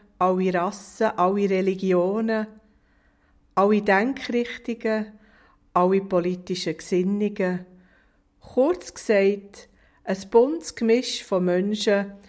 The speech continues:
die sich vorgenommen haben, respektvoll miteinander umzugehen. Ab dem siebten Oktober ist im Unity Schweiz Saal am Königweg eins A in Bern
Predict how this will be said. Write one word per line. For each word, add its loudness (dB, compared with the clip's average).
die -2
sich -2
vorgenommen 2
haben, 0
respektvoll -4
miteinander -4
umzugehen. -8
Ab 4
dem 8
siebten 0
Oktober -2
ist -2
im 0
Unity 0
Schweiz -6
Saal 0
am -2
Königweg 0
eins 0
A 2
in -2
Bern -4